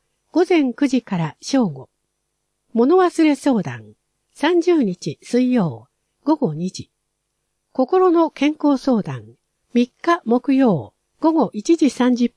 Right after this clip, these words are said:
分。十四日月曜、午後二時。上井草保健センター。上井草三の八の十九。電話三三九四の一二一二。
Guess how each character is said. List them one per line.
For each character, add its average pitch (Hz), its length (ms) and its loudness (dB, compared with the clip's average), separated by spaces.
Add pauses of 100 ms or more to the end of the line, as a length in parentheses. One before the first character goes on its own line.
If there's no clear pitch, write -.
分。 113 300 -12 (600)
十 330 240 4
四 240 160 2
日 - 400 -4
月 240 280 -2
曜、 160 360 -2 (300)
午 320 140 2
後 156 180 -2
二 196 160 -4
時。 - 180 -12 (2000)
上 381 400 4
井 349 60 0
草 240 260 -2
保 190 140 -4
健 330 240 2
セ 311 180 0
ン 220 60 -2
タ 123 500 -8 (420)
ー。 - 20 -20
上 330 340 4
井 302 40 2
草 214 400 -2 (220)
三 349 360 0
の 339 120 2
八 294 360 -2
の 151 220 -4
十 196 340 0
九。 131 300 -4 (520)
電 269 240 0
話 247 240 -2 (340)
三 339 340 -2
三 330 360 0
九 277 280 -2
四 269 300 0
の 156 240 -6 (200)
一 330 340 0
二 277 380 2
一 247 260 -2
二。 196 280 -2